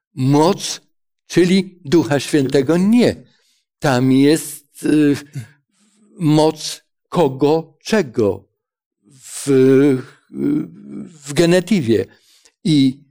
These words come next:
to jest moc Ducha Świętego. Zresztą jest taki podobny tekst, który, na który chciałbym zwrócić uwagę w liście do Rzymian, może ktoś przeczyta, tak?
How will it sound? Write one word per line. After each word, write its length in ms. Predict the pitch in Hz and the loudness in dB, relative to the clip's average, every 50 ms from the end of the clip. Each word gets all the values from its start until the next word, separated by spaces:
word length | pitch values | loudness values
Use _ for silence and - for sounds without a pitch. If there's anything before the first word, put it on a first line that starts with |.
| _ _ | _ _
to 100 | _ 147 | _ 0
jest 180 | 139 131 120 123 | 0 0 2 2
moc 460 | 131 139 156 160 160 160 - - - _ _ _ | 2 2 2 2 0 -2 -8 -14 -18 _ _ _
Ducha 580 | 127 120 120 160 131 113 - - 143 139 143 - _ _ _ _ _ | -8 -2 -2 0 0 0 -2 -2 -2 -2 -2 -4 _ _ _ _ _
Świętego. 1000 | - - - - 170 170 160 160 165 165 - 214 190 135 104 - 104 - - _ _ _ _ _ _ _ _ | -14 -12 -4 -2 -2 0 0 -2 -4 -4 -2 -2 -4 -2 -4 -6 -6 -6 -10 _ _ _ _ _ _ _ _
Zresztą 600 | 151 139 170 175 185 220 208 - 247 214 208 226 | -6 -4 0 0 0 0 0 0 0 0 0 -2
jest 280 | 233 - 190 170 160 - | -2 0 0 0 0 0
taki 260 | 190 160 - - 185 | -2 -2 -2 -4 -4
podobny 540 | - - 151 143 156 190 202 202 240 247 240 | -2 -2 0 2 2 0 0 2 0 0 0
tekst, 720 | - - - - 151 - - - - - - _ - - _ _ _ _ _ _ _ _ _ _ _ _ | -2 -4 -2 -2 -2 -2 -4 -10 -18 -20 -20 _ -20 -20 _ _ _ _ _ _ _ _ _ _ _ _
który, 720 | - - - 160 156 151 156 147 147 147 147 143 - 143 135 - - | -20 -8 -4 -2 2 4 4 6 6 6 4 4 2 -2 -6 -8 -8
na 200 | - 147 147 143 | -2 -2 0 0
który 260 | 139 - - 170 160 | -2 -2 -2 0 0
chciałbym 420 | 147 - - 165 170 147 160 151 139 | 0 0 -2 -2 0 0 0 -2 -2
zwrócić 420 | 131 135 160 165 160 - 156 120 | -2 -2 -2 -2 -2 -4 -4 -2
uwagę 380 | 123 127 127 131 135 139 160 147 - _ _ _ _ _ _ _ _ | -2 0 0 0 0 0 -2 -4 -4 _ _ _ _ _ _ _ _
w 160 | - 156 139 139 | -10 -8 -4 -2
liście 400 | 160 170 - - - - 165 156 | 0 0 -2 -2 -2 0 0 0
do 200 | 135 143 151 147 | 2 2 2 2
Rzymian, 420 | 139 139 180 180 156 135 131 123 127 | 2 2 0 2 2 2 2 2 2
może 440 | 131 127 123 120 127 110 123 123 113 | 2 0 0 -2 -2 0 0 0 -2
ktoś 280 | - - 139 117 - | -2 -6 -6 -6 -6
przeczyta, 600 | - - - 135 113 - - 113 92 - 113 110 | -12 -4 -4 -2 -2 0 -2 -4 -2 -2 -4 -4
tak? 320 | 107 - 139 147 175 - | -2 -2 -2 -2 -2 -4